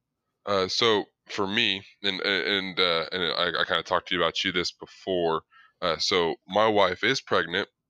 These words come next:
um, and we, she's due in about a month. And so I'm actually gonna be taking a break from the podcast. Um, w-, we'll figure out the details. Matt and I are gonna figure out the details of what that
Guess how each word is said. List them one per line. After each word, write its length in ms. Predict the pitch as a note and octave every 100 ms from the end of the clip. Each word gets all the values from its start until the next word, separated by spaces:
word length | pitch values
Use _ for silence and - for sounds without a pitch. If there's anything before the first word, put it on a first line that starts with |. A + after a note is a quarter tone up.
| -
um, 320 | F#2+ F2 D#2+
and 200 | D#2+ E2+
we, 300 | F2 F#2 F2
she's 220 | - F#2
due 320 | - G#2 A2 F#2+
in 340 | F#2+ F2+ F2+ -
about 240 | E2 F2 G2
a 40 |
month. 260 | G2 F2+ - - - _
And 120 | F#2+ F#2
so 260 | G2+ F2 -
I'm 280 | E2+ G#2+ A#2+
actually 300 | G#2+ - F#2+
gonna 140 | F#2
be 80 | E2
taking 360 | - F#2+ F#2
a 40 | D2+
break 380 | D#2+ E2 F2 -
from 140 | D#2+
the 60 | D2+
podcast. 720 | - F#2 F#2 F2+ C#2+ D#2+ - - _ - - _ _
Um, 480 | F2 F2+ E2+ D#2 D2 _ _ - - _ _
w-, 300 | - F2+ E2
we'll 100 | A2+
figure 340 | A2 D3 C3 A#2+
out 100 | G#2
the 80 | F#2
details. 460 | F2+ F#2 G2+ F#2
Matt 160 | F2 E2+
and 80 | F#2
I 40 |
are 60 | F2+
gonna 140 | F2
figure 300 | - F#2 F2
out 100 | F2
the 80 | E2
details 480 | - D#2 - E2 D#2
of 80 | D#2
what 140 | D#2+
that 160 | - -